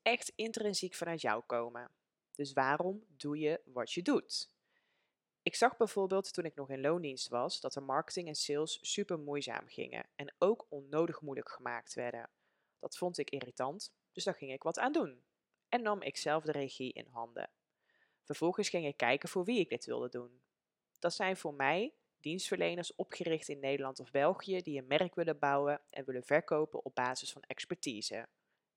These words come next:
Een echte dienstverlening dus. Nou, wat vond ik vervolgens belangrijk?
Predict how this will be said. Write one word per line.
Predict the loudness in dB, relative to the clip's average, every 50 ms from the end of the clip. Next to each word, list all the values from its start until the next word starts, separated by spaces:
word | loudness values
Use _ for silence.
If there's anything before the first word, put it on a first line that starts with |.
| _
Een | -8 -8 -4
echte | -2 -2 -2 -2 -4 -4
dienstverlening | -4 -4 -6 -6 -6 -4 -2 -2 -2 -2 -4 -8 -10 -10
dus. | -10 -8 -6 -6 -6 -6 -6 -8 -12 _ _ _ _ _ _ _ _ _ _ _ _ _ _ _ _
Nou, | -2 2 4 6
wat | 6 6
vond | 4 4 2 2
ik | 2 -2
vervolgens | -4 -4 -2 0 0 0 0 -2 -4 -4
belangrijk? | -2 0 2 2 2 2 2 4 4 4 2 0 -4 -8 -12 -14